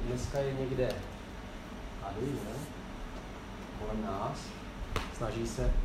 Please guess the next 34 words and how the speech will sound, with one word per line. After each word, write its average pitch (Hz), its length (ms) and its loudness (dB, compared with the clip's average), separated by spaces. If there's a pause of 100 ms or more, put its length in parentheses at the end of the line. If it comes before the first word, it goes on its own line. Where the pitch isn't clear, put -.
(180)
stáhnout 127 540 4
člověka 123 440 2
sebou 113 500 4
a - 20 2
říká: 120 400 0
"Pojď 131 180 0
se 127 160 2
mnou 123 240 4
nahoru." 117 480 2 (1300)
A 113 120 2 (140)
jestli 123 280 2
člověk 127 500 4
mu 127 80 6
podlehne, 117 500 6 (140)
tak 120 80 6 (160)
potom 120 220 6
směruje 117 460 4
směrem, 120 500 2 (300)
směrem 123 320 2
dolů. 113 360 4 (560)
A - 80 2
nebo 143 460 8 (220)
poslechne 147 480 0 (440)
hlas 143 200 4
Boha 120 480 2 (480)
a - 20 -4
směruje 123 540 4 (340)
a, 120 40 -2
a 113 300 -4 (220)
bude, 120 140 0 (280)
půjde 131 200 4
směrem 135 320 6
nahoru 120 380 8
člověk. 120 380 8